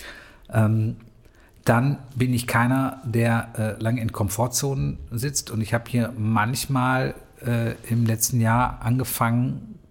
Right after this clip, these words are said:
dieses zu spüren. Es fängt eine gewisse Art von Komfortzone an. Die kann man natürlich auch anders brechen als,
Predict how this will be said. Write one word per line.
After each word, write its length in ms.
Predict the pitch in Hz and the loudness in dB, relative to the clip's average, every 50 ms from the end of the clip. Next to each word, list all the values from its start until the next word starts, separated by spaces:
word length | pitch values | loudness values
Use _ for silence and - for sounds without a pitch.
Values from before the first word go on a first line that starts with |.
| _ _ _ _ _ _ - | _ _ _ _ _ _ -12
dieses 420 | - 139 117 117 120 123 123 120 | -6 -2 0 0 2 2 0 0
zu 100 | - - | 0 0
spüren. 540 | 120 - - - 151 143 147 151 156 156 - | 0 -2 -2 -2 -2 0 2 2 2 0 0
Es 140 | 131 117 - | -2 -4 -2
fängt 220 | - 131 120 127 | -2 0 0 0
eine 120 | - 120 113 | 0 0 0
gewisse 340 | 117 117 123 123 - 131 101 | 0 0 0 0 0 2 0
Art 140 | 110 117 | 0 0
von 140 | - 123 117 | -2 -2 -2
Komfortzone 720 | - - 107 101 - - 123 123 - - 143 135 131 127 127 | -2 -2 -2 -2 -2 -4 -4 -4 -4 -4 -4 -2 -2 -2 -2
an. 200 | 131 139 147 - - - - - - - - - - - - - | -2 -4 -4 -6 -10 -16 -20 -20 -20 -20 -20 -20 -20 -20 -12 -10
Die 60 | - - | -6 0
kann 200 | - - 120 135 | 2 2 4 4
man 120 | 147 131 | 4 4
natürlich 500 | 127 120 123 - - 135 123 117 - - | 2 2 0 0 0 0 0 -2 -2 0
auch 300 | 104 113 - - - - | 0 0 0 -2 -4 -2
anders 400 | 107 107 117 131 139 131 - - | 0 0 0 0 0 0 -2 -2
brechen 460 | - - 117 120 - - 151 - - - | -4 -4 -4 -4 -2 -2 -4 -4 -6 -4
als, 540 | - - 110 110 107 - - - - - | -2 0 0 0 -2 -2 -4 -4 -4 -8